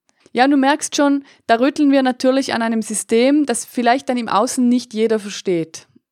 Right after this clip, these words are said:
Also das kann natürlich, wenn du dich davor immer anders verhalten hast, das kann dann auch gewisse Reaktionen auslösen. Und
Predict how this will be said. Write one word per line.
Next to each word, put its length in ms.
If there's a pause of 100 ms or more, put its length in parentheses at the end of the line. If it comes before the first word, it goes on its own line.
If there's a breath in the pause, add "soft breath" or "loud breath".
(340)
Also 200
das 180
kann 180
natürlich, 720
wenn 160
du 80
dich 220
davor 500
immer 460 (500)
anders 360
verhalten 520
hast, 260 (220)
das 140
kann 180
dann 140
auch 200
gewisse 360
Reaktionen 520
auslösen. 920 (1160 soft breath)
Und 500